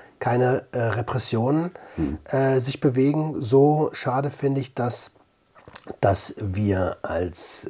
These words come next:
Speaker 1: ähm, als La-, als, als Land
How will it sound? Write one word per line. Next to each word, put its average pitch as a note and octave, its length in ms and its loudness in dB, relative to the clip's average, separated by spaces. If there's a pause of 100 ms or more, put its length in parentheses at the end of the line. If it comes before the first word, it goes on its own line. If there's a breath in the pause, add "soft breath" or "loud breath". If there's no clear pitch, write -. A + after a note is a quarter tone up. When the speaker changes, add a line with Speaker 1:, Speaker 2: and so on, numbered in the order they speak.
Speaker 1:
ähm, D#2 760 -6 (200)
als - 220 -4
La-, - 180 2
als, - 500 -4
als - 260 -8
Land D3+ 500 4